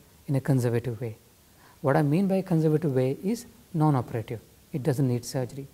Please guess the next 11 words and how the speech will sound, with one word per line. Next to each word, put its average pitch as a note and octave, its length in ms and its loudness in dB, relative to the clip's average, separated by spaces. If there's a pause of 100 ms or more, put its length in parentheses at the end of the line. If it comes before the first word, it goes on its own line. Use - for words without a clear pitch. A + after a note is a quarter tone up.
(400)
Only G3 180 0
a E3 60 2
small G3 320 -2
percentage E3+ 500 -2
of C3+ 140 -2
them, D#3 220 -2 (420)
which D#3+ 180 -2
are C#3+ 80 0
very C#3+ 280 -2
high-grade C#3+ 500 -2
sprains, - 520 -6